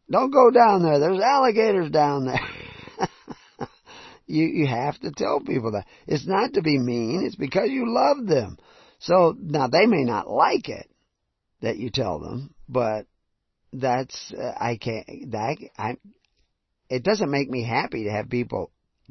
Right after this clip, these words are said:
not like me, but it would make me unhappy if I found out they got hurt.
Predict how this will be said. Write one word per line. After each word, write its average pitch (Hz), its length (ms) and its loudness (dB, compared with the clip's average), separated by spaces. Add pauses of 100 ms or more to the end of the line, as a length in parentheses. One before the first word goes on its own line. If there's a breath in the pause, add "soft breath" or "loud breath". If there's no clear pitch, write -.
(140)
not 127 380 0
like 90 340 -8
me, 147 300 -10 (1200)
but 156 220 4
it 180 240 0
would 170 160 0
make 190 240 -2
me 202 180 0
unhappy 160 640 2
if 156 120 -2
I 156 120 2
found 170 320 0
out 185 180 -4
they 185 140 0
got 208 260 -2
hurt. 214 400 -2